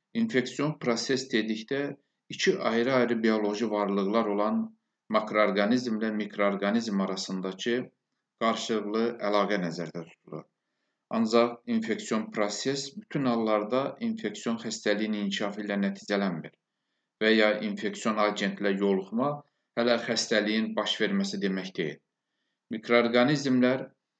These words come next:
insan orqanizminə olan münasibətinə görə iki qrupa bölünürlər: saprofitlər və parazitlər. Saprofitlər heç bir xəstəlik törətmədiyi halda, parazit mikroorqanizmlər isə yalnız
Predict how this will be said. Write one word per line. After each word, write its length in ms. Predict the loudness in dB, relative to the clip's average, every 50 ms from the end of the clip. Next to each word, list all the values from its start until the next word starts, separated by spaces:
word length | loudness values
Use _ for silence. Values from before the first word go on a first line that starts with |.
| _ _ -2
insan 380 | 0 0 0 0 0 -2 0
orqanizminə 800 | 0 -2 -2 -2 0 0 -2 -2 -2 -2 -2 -2 0 2 2 2 2 0
olan 320 | -2 -2 -2 0 -2 0
münasibətinə 720 | 0 2 2 2 0 -2 -4 -4 -4 -6 -4 -4 -4 -4 -2
görə 240 | -2 -2 0 0 0
iki 220 | 0 0 -2 0
qrupa 300 | 0 -2 0 0 0 0 0
bölünürlər: 560 | -2 -4 -6 -6 -6 -8 -8 -10 -10 -14 -16 -18 _ _ _ _ _ _ _ _ _
saprofitlər 920 | -2 0 0 0 0 -2 -4 -4 -4 -6 -12 -10 -4 -2 0 0 0 -2 -2
və 160 | -2 0 0 -2 -2
parazitlər. 720 | -2 -2 0 0 0 -2 -4 -6 -8 -8 -8 -8 -8 -10 -12 _ _ _ _ _ _ _ _ _ _ _ _
Saprofitlər 880 | 0 0 0 2 0 0 0 0 -2 -6 -6 -4 0 2 2 2 2 -2 -8 _ _ _ _ _ _ _ _
heç 160 | 0 0 0 0
bir 160 | -2 -4 -4
xəstəlik 540 | 0 -2 -2 -2 0 0 2 2 2 0 2
törətmədiyi 720 | 2 2 2 2 2 0 -2 -2 -2 -2 0 0 -2 -2
halda, 360 | 0 0 0 0 0 0 -2 -2 -2 -4 -8 -16 _ _ _ _ _ _
parazit 440 | 0 2 2 2 0 0 -4 -2 -2
mikroorqanizmlər 1080 | -2 -2 -2 -4 -2 0 0 2 2 2 2 2 2 2 0 0 0 0 0 0 -2 -4 -4
isə 240 | -6 -4 0 0 0 0 0 -4 -6
yalnız 640 | -2 0 2 2 4 2 2 2 2 0 0 -2